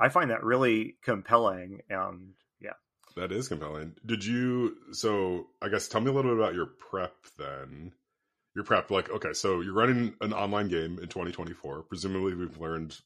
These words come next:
Speaker 2: a handful of things in the past four years about how to run, <laughs> run a, a good game online. Like, yeah, so tell me about, like, some of that stuff, but then also, like, what did you do for the story that you're telling? Like, is, is it open enough that you're kind of, like, improv in each session,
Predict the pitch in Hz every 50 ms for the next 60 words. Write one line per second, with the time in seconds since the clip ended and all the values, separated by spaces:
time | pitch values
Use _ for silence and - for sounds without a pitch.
0 | _ _ _ _ - 85 82 - 85 80 78 - 82 76 73 - - - 69 71
1 | 76 78 73 69 - 73 73 71 - - - 78 73 71 71 67 65 69 67 -
2 | 71 71 71 - - 73 71 67 65 69 76 - 110 - - 208 - - - -
3 | - - - - - - 117 117 110 104 101 98 - 107 107 104 92 101 92 87
4 | 82 78 80 80 80 80 87 80 85 82 80 80 78 76 78 76 78 87 95 -
5 | - 104 98 90 - 127 113 - - - 104 - 117 113 120 120 113 107 104 90
6 | 92 87 - - - - 101 87 82 95 101 - - - - 113 107 101 - -
7 | 95 - 92 85 82 85 82 - - 85 82 82 80 76 85 90 85 90 92 90
8 | 85 87 90 78 80 85 85 82 80 - - 82 80 80 78 78 78 78 76 73
9 | 69 67 _ _ _ _ - - - - - - 73 87 95 76 65 65 69 67
10 | 67 69 69 - - 71 67 67 65 67 67 76 76 69 - - - 80 78 76
11 | - - - - 104 87 92 87 - 92 95 - - 101 98 95 92 90 92 -
12 | - - 90 78 82 87 85 82 78 - 87 82 80 78 76 80 76 - - _
13 | _ _ _ _ _ - 95 95 - - 104 98 101 104 104 104 104 98 - -
14 | - 110 101 - - 113 110 110